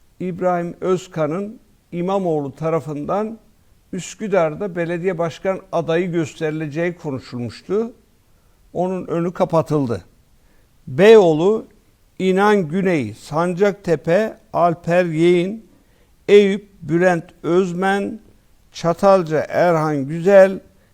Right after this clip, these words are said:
Gazi Osman Paşa, Hakan Bahçetepe, Güngören, eee,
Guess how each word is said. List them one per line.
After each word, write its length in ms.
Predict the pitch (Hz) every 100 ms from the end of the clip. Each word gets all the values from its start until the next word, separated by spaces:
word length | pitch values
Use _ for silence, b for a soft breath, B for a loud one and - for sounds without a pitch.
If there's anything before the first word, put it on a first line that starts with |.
| _
Gazi 420 | 147 160 175 180 208
Osman 460 | 196 - 170 160
Paşa, 480 | 139 143 - 143 120
Hakan 680 | 143 165 - 160 147 123 113 -
Bahçetepe, 1040 | 135 135 - 185 - 196 - 202 208 196 - b b b b -
Güngören, 1000 | 135 156 208 196 160 156 165 214 214 220 _ _ _ _ _ _ _ _ _ -
eee, 1300 | 143 147 139 139 135 135 131 131 127 127 123 123 123